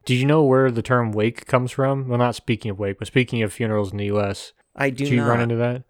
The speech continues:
Speaker 1: Okay, so I always thought it was, like, wake, like a person, like, the wake of the person who left, you know, like a boat has a wake, what it leaves behind it as you go. It's actually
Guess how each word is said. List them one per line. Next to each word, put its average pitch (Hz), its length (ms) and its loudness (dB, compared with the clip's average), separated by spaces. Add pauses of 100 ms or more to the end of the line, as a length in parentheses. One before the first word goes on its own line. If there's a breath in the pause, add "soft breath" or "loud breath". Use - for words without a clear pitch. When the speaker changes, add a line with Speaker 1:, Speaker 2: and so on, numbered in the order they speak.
(360)
Speaker 1:
Okay, 120 340 4
so 131 220 2
I 131 240 4
always 156 320 2
thought 123 360 -2
it 123 80 -2
was, 120 220 -2
like, 110 240 0
wake, 110 420 0
like 110 200 -2
a 120 40 -4
person, 120 520 -2
like, 110 180 -2
the 113 80 2
wake 113 460 0
of 110 100 -6
the 113 80 -4
person 110 720 -4 (320)
who 113 140 -2
left, 107 540 -4
you 117 100 -8
know, 98 280 -8 (560)
like 113 180 -2
a 113 60 0
boat 110 320 2
has 110 180 -2
a 110 60 -2
wake, 107 420 -2 (140)
what 113 180 0
it 113 80 -4
leaves 110 240 -2
behind 113 400 -2
it 113 100 0
as 110 140 -2
you 110 100 -2
go. 113 360 0 (380 soft breath)
It's - 220 -8
actually 117 800 0